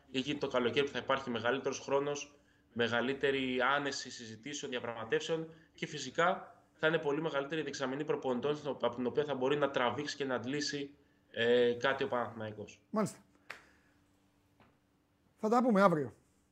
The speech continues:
Speaker 2: Θα μιλήσουμε και αύριο.
Speaker 1: Φυσικά.
Speaker 2: Τώρα τρέχουν αυτά. Αύριο και μεθαύριο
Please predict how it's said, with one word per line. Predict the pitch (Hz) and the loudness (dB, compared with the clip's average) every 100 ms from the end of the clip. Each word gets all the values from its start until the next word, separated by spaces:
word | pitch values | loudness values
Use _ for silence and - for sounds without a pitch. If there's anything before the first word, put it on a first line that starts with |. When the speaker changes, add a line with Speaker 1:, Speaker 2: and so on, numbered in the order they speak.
| - _ _ _ _ _ | -20 _ _ _ _ _
Speaker 2:
Θα | - | -6
μιλήσουμε | 165 196 165 143 | 0 2 0 -2
και | 151 | 4
αύριο. | 180 196 | 4 6
Speaker 1:
Φυσικά. | 165 160 | 2 2
Speaker 2:
Τώρα | 262 233 | 2 4
τρέχουν | 226 175 | 0 -2
αυτά. | 143 - | -4 2
Αύριο | 180 233 233 | 4 6 4
και | 180 | 0
μεθαύριο | 160 143 214 240 240 226 | -4 4 4 6 4 2